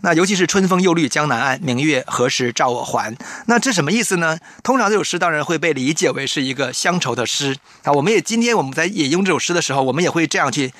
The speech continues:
引用它，对，“明月何时照我还？”那我们要问的是说，那王安石要还，要还到哪里？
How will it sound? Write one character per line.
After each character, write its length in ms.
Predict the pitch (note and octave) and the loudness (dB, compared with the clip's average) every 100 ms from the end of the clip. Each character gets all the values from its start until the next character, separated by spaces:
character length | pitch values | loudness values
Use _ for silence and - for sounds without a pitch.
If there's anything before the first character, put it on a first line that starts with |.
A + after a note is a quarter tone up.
| - | -10
引 160 | - B2+ | -4 0
用 160 | F3 C#3+ | 0 0
它， 260 | C#3+ C3 - - - | 0 -2 -4 -12 0
对 140 | D#3 | 2
，“明 160 | C3 C3+ | 2 0
月 160 | G3+ | 0
何 180 | D#3 C3+ | 0 0
时 140 | C3+ C3+ | -2 0
照 180 | E3 | 0
我 140 | C3+ A#2 | 0 0
还？” 320 | - A2+ A2 - - - | -2 -2 -4 -10 -16 -4
那 180 | A#3+ A#3 | 0 0
我 100 | - | 2
们 100 | D#3 | 0
要 60 | F3 | 2
问 160 | A3+ A3 | 2 2
的 80 | |
是 140 | D#3 E3 | 2 0
说， 260 | F3+ E3 - | 0 0 0
那 120 | G3+ | 0
王 280 | E3+ D3+ D3 | 0 0 0
安 180 | G#3+ A#3 | 2 0
石 380 | - C#3 B2+ E3+ | -2 -4 -4 0
要 120 | E3+ | 0
还， 540 | - - B2 B2 D#3 - - - - _ _ _ _ | 0 -4 0 2 0 -2 -10 -20 -20 _ _ _ _
要 100 | - | -2
还 220 | - C#3 | 2 2
到 80 | F3+ D3+ | 2 2
哪 180 | A#2 | 2
里？ 260 | D#3 C3 - | 0 0 -4